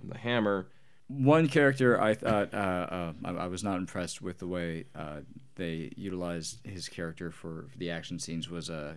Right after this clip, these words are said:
Speaker 2: Captain America. I didn't like his double shield thing
Speaker 1: Oh,
Speaker 2: where,
Speaker 1: right.
Speaker 2: like, get this man a shield, yeah, but it's, it's, it's not, it's not gonna boomerang back at him. He's not gonna do fun things with it. He's just gonna have these things on his arms. Why doesn't he have a sword or something? I don't know.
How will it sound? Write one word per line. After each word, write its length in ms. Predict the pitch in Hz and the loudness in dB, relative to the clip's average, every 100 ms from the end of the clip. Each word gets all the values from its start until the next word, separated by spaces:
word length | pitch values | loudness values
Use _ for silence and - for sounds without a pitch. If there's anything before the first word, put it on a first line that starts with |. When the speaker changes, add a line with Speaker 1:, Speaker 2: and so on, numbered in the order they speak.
| - | -8
Speaker 2:
Captain 280 | 90 82 80 | -8 -8 -8
America. 420 | 78 82 - 67 | -8 -12 -14 -12
I 100 | - | -6
didn't 140 | 98 92 | -4 -2
like 160 | 90 | -4
his 200 | 90 85 | -6 -10
double 320 | - - 85 80 | -8 -6 -6 -6
shield 480 | - 87 82 76 - - - - | -8 -6 -6 -8 -14 -20 -18 0
thing 120 | 104 | 6
Speaker 1:
Oh, 140 | 98 | 8
Speaker 2:
where, 120 | 85 85 | 8 8
Speaker 1:
right. 160 | 87 | 8
Speaker 2:
like, 200 | 135 - - - - - - - - | 8 6 0 -16 -18 -20 -20 -6 4
get 160 | 175 | 6
this 120 | 175 | 8
man 200 | 160 170 | 8 10
a 40 | 147 | 10
shield, 460 | 139 165 131 95 | 8 8 8 6
yeah, 300 | 110 131 98 | 6 8 8
but 260 | 85 107 98 | 6 2 4
it's, 220 | 110 - | 2 2
it's, 240 | 117 107 120 | -2 0 0
it's 200 | 123 - | 2 6
not, 220 | 127 117 | 6 6
it's 180 | 120 - | 2 4
not 200 | 123 127 | 4 4
gonna 160 | 113 | 4
boomerang 420 | 92 123 120 110 | 6 8 8 8
back 320 | 104 131 135 131 | 8 10 10 10
at 80 | |
him. 180 | 127 127 | 8 8
He's 140 | 127 113 | 6 6
not 160 | 113 | 4
gonna 140 | 110 101 | 4 2
do 140 | 101 | 0
fun 260 | - 120 107 | 2 4 6
things 220 | 127 117 | 6 4
with 120 | 113 | 4
it. 120 | 113 | 4
He's 120 | 110 113 | 4 4
just 160 | 113 | 2
gonna 140 | 123 113 | 4 6
have 200 | 120 104 | 6 6
these 180 | 107 - | 2 0
things 340 | - 147 156 | 2 4 8
on 140 | 143 | 10
his 140 | 131 120 | 10 8
arms. 180 | 110 175 | 4 4
Why 120 | 233 | 4
doesn't 180 | 196 175 | 4 6
he 60 | |
have 100 | 139 104 | 6 4
a 40 | |
sword 420 | - - 143 143 | 0 2 4 6
or 120 | 110 | 4
something? 360 | 98 95 82 78 | 2 -2 -4 -2
I 140 | 98 | 4
don't 140 | 120 | 4
know. 100 | 85 | 4